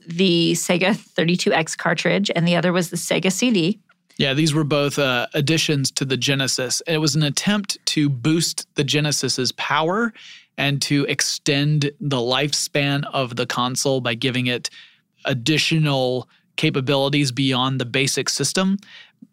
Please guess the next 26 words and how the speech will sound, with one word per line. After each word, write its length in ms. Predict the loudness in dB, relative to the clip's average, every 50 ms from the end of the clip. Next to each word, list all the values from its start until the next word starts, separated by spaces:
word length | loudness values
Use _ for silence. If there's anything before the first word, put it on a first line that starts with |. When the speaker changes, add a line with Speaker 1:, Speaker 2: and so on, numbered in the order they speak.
| _ _ _ _ _ -2
Speaker 2:
And 520 | 0 0 2 2 2 0 0 -2 -4 -4 -2 -2
essentially 380 | 0 2 2 2 2 2 2
the 100 | 2 2
company 320 | 2 0 0 0 0 0 0
had 300 | 0 0 0 0 0 0
a 60 | -2
couple 260 | -2 -4 -2 -2 -2
of 80 | -2 0
choices, 460 | 0 0 0 0 0 0 -2 -4 -2
right? 260 | 0 0 0 0 0
They 100 | 0 -2
could 140 | 0 0 0
have 100 | -2 0
gone 220 | 0 0 2 2 2
down 220 | 2 2 2 2
that 220 | 2 0 0 0 -2
route 460 | 0 0 0 0 0 -2 -4 -8 -12 _ _ -10
to 80 | -6
try 260 | -2 0 0 2 2 2
and 220 | 0 0 -2 -4 -8 _ _ _ _ _ _ _ 0
augment 720 | 2 2 2 2 2 2 2 2 2 0 -2 -2 -6 -8 -6 -2
an 100 | -2 0
existing 520 | 0 0 0 0 0 0 0 0 0 0
game 200 | 0 0 -2 -2
console, 580 | -4 -4 -2 -2 -2 -2 -2 -2 -2 -2 -2 -4 -10 -20 -20 -20 -20 _ _ _ 0
or 400 | 2 2 2 2 0 0 -2